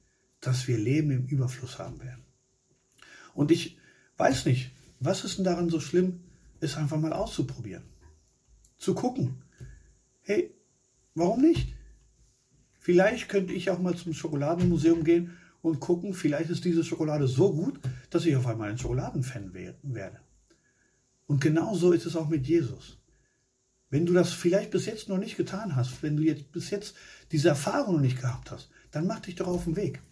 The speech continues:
Mach dich auf den Weg, weil es wird sich erstens lohnen und zweitens wird es dir auch nicht schaden. Wenn es dann doch sich herausstellen sollte, dass es nicht stimmt, hat es dir aber trotzdem nicht geschadet.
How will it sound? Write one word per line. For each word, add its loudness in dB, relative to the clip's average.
Mach -2
dich -6
auf 0
den -2
Weg, -4
weil 4
es 4
wird 6
sich -2
erstens -4
lohnen 0
und 2
zweitens 0
wird 8
es -6
dir 4
auch -2
nicht 0
schaden. -4
Wenn 4
es 0
dann 4
doch 2
sich -4
herausstellen 2
sollte, 0
dass -4
es -4
nicht 2
stimmt, -4
hat -4
es -6
dir -2
aber 0
trotzdem -4
nicht -4
geschadet. -6